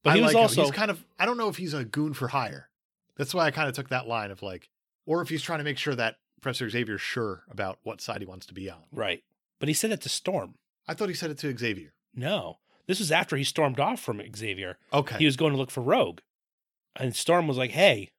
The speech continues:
Speaker 1: here's my only line of the damn movie."
Speaker 2: <laughs>
Speaker 1: And he was like, "Are you sure you're on the right side?"
Speaker 2: It's not her only line.
Speaker 1: It's not.
Speaker 2: Coming up. It's coming up. <laughs>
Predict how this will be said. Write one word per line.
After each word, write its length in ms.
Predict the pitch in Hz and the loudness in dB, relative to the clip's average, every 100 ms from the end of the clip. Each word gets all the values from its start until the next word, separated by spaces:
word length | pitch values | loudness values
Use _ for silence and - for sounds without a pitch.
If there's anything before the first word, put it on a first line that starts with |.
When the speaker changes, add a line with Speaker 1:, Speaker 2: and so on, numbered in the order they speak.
| _ _ _ _ | _ _ _ _
Speaker 1:
here's 260 | - 151 147 | 0 2 8
my 100 | 160 | 8
only 200 | 156 147 | 8 8
line 240 | 135 151 139 | 10 10 10
of 40 | |
the 60 | 117 | 6
damn 240 | 135 127 | 4 6
movie." 360 | 131 220 117 - | 4 2 2 -2
Speaker 2:
<laughs> 40 | - _ - - - - 285 - | -4 _ -16 -12 -12 4 4 6
Speaker 1:
And 280 | 294 156 147 | 4 6 8
he 80 | 175 | 8
was 200 | 170 156 | 8 12
like, 160 | 160 151 - | 12 12 6
"Are 100 | 107 | 0
you 100 | 98 | 0
sure 240 | - 123 | 2 2
you're 100 | 117 | 0
on 60 | 113 | -2
the 80 | 120 | 0
right 180 | 120 - | 0 2
side?" 340 | 143 139 143 - - | 2 2 0 -6 -2
Speaker 2:
It's 100 | 147 | 10
not 140 | 202 | 10
her 100 | 156 | 10
only 180 | 113 104 | 6 0
line. 260 | 95 170 - _ - - | -4 -8 -12 _ -10 4
Speaker 1:
It's 60 | |
not. 120 | 156 160 | 8 10
Speaker 2:
Coming 160 | 190 | 12
up. 180 | 175 - | 10 8
It's 120 | 143 - | 0 6
coming 220 | 170 139 | 8 6
up. 120 | 98 - | 2 2
<laughs> 720 | 175 - 233 - 233 - | 2 2 0 2 2 4